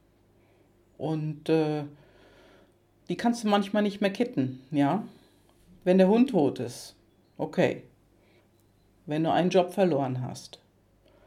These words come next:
oder eine schwere Krankheit da ist, da gibt's kein Zurück mehr einfach so. Das geht nicht. Es gibt nur noch zwei Möglichkeiten.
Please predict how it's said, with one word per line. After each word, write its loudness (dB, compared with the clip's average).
oder 0
eine 0
schwere 0
Krankheit -2
da 0
ist, -14
da -6
gibt's -4
kein -2
Zurück -4
mehr -2
einfach -8
so. -2
Das -8
geht 2
nicht. -6
Es -8
gibt 0
nur 2
noch 0
zwei 2
Möglichkeiten. 0